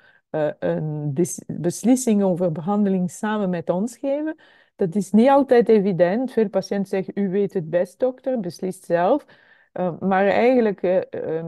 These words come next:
is er meer en meer aandacht om de patiënt te betrekken bij de beslissing. Hij kan zich laten, eh,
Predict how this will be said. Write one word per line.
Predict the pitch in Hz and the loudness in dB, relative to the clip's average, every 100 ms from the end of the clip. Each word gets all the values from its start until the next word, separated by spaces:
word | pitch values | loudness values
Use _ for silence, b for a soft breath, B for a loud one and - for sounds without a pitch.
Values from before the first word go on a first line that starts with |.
| - | -8
is | - 196 - | -4 -4 2
er | 175 175 | 2 2
meer | 165 190 220 | -4 -2 -2
en | 196 180 | -2 -4
meer | 180 180 - | -2 -4 -2
aandacht | 170 196 233 233 214 - | -2 0 0 -2 -4 -8
om | 180 180 | -6 -2
de | 175 | -2
patiënt | 165 - 190 185 | -4 -4 -4 0
te | 233 | 0
betrekken | 196 190 - 165 160 165 165 b b b | 0 -2 -4 -6 -4 -4 -6 b b b
bij | - 156 190 185 - | -2 4 6 4 2
de | - 156 170 | -4 -2 -2
beslissing. | 151 - 226 269 285 285 285 b b b _ | -2 -2 0 0 0 0 -2 b b b _
Hij | - 156 | -8 -4
kan | 240 247 | 0 0
zich | 226 233 | 0 -2
laten, | 220 214 202 202 202 185 175 - | -2 -4 -4 -6 -4 -2 -2 -4
eh, | - 156 143 127 135 | -6 -8 -6 -6 -6